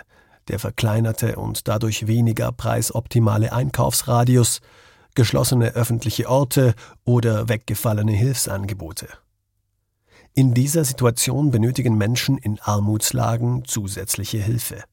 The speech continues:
Das weiß der Staat auch, aber er entledigt sich dieser moralischen und politischen Verpflichtung durch Symbolpolitik, wie etwa der Einmalzahlung von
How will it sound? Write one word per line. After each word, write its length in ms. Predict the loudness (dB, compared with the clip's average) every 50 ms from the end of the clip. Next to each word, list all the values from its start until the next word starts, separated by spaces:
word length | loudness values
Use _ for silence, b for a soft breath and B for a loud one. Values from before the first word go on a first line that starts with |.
| _ _ _ _ _ _ _ b b b b _
Das 180 | 0 2 2 2
weiß 220 | 2 0 0 -2
der 160 | -4 -4 -4
Staat 320 | -4 -4 -4 -6 -6 -4 -2
auch, 280 | -2 -2 -2 -2 -6 B B B B B B B B _
aber 400 | 0 0 0 2 2 0 0 0
er 240 | 0 0 0 0 0
entledigt 640 | 0 0 -2 -2 -4 -4 -4 -2 -4 -4 -6 -6 -8
sich 240 | -8 -8 -8 -8
dieser 320 | -6 -6 -4 -4 -4 -4 -4
moralischen 840 | -4 -4 -4 -2 -2 -2 0 0 0 0 -2 -2 -2 -2 -2 -2
und 280 | -4 -6 -8 -8 -8 -6
politischen 560 | -4 -2 -2 -2 -2 -2 -4 -2 -2 0 0
Verpflichtung 680 | 0 -2 -2 -2 -2 -2 -2 0 0 2 2 2 2 0 b b b b b b
durch 220 | 0 0 2 2
Symbolpolitik, 1040 | 4 4 4 4 4 4 2 2 2 0 -4 -6 -6 -6 -8 -8 -10 -10 -14 -20 -20 _ _ _ _ _ _ _ _ _ _ -4
wie 180 | -2 0 0 0
etwa 340 | -2 -2 0 -2 -2 0
der 220 | 0 -2 -2 0 2
Einmalzahlung 1000 | 4 6 8 8 8 8 8 6 4 2 0 -2 0 0 0 0 0 -2 -2 -4
von 240 | -4 -4 -4 -4